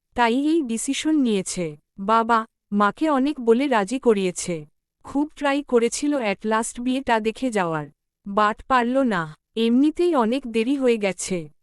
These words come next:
এরপরে গেলে চান্স পাওয়া কষ্টকর হয়ে যাবে। আরিশ এইসবের কিছুই জানে না। রোদি তার আম্মুকে জানাতে না করেছে। একটু আগে গিয়ে দুইজনকে হলুদ লাগিয়ে উইশও করে এসেছে।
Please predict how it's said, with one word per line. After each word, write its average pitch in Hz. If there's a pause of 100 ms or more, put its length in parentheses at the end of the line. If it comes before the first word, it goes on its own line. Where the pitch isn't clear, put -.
(220)
এরপরে 285
গেলে 233
চান্স 233
পাওয়া 262
কষ্টকর 269
হয়ে 233
যাবে। 165 (340)
আরিশ 208
এইসবের 277
কিছুই 294
জানে 214
না। 165 (360)
রোদি 220
তার 277
আম্মুকে 254
জানাতে 208
না 220
করেছে। 175 (360)
একটু 247
আগে 262
গিয়ে 285
দুইজনকে 233
হলুদ 247
লাগিয়ে 220
উইশও 240
করে 220
এসেছে। 185